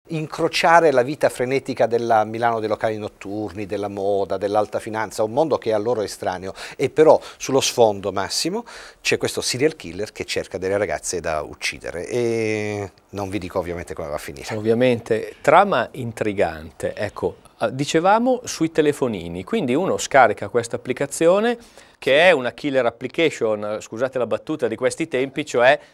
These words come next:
Speaker 2: è gratuita e anche
Speaker 1: Sì.
Speaker 2: il romanzo è gratuito.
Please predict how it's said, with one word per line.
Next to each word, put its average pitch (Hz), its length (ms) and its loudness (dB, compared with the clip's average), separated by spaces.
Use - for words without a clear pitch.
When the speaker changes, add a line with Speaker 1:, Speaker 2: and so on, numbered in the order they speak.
Speaker 2:
è 120 120 -8
gratuita 101 640 -4
e 123 80 -10
anche 131 160 0
Speaker 1:
Sì. 139 60 0
Speaker 2:
il 127 60 2
romanzo 127 420 0
è - 20 -4
gratuito. 104 600 -8